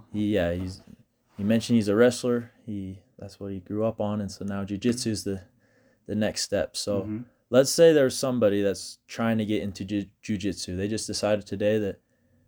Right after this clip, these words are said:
Speaker 1: they wanna get in shape, but they wanna get in shape to be good at jujitsu.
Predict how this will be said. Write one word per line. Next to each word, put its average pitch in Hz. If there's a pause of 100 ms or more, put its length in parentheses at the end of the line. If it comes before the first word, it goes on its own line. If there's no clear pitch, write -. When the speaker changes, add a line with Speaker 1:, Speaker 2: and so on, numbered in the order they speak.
(140)
Speaker 1:
they 117
wanna 123
get 113
in 104
shape, 117
but 107
they 107
wanna 107
get 104
in 98
shape 104
to -
be 95 (220)
good 107
at 98
jujitsu. 92